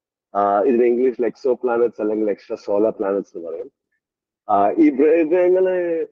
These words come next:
നമ്മള് കണ്ടുപിടിച്ചിട്ട് ഇപ്പം, ആ, ആ, മുപ്പത് കൊല്ലത്തോളമായി. അപ്പൊ അതിന്റെ ആ കഴിഞ്ഞ മുപ്പത് കൊല്ലം നമ്മൾ എന്തൊക്കെ മനസ്സിലാക്കിയതെല്ലാം വളരെ സംക്ഷിപ്തമായിട്ട്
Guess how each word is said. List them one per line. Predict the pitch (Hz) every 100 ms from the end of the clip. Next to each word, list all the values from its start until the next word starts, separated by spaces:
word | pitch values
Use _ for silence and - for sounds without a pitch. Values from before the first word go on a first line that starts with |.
| _ _
നമ്മള് | 131 135 143 143 139 123
കണ്ടുപിടിച്ചിട്ട് | 120 131 135 120 131 120 120 117 113 -
ഇപ്പം, | - 113 110 110 - _ 107
ആ, | 104 101 98 98 - _ _ _ _ -
ആ, | 101
മുപ്പത് | 98 113 117 - 139
കൊല്ലത്തോളമായി. | 123 117 101 107 95 101
അപ്പൊ | 127 110
അതിന്റെ | 110 123 131 127 123 -
ആ | - 120
കഴിഞ്ഞ | 123
മുപ്പത് | 139 123 135 135
കൊല്ലം | 127 123 120 117
നമ്മൾ | - 113 113
എന്തൊക്കെ | 113 107 120 110 113
മനസ്സിലാക്കിയതെല്ലാം | 113 - 113 104 113 107 110
വളരെ | 110 113
സംക്ഷിപ്തമായിട്ട് | 113 107 - 107 123 117 110 113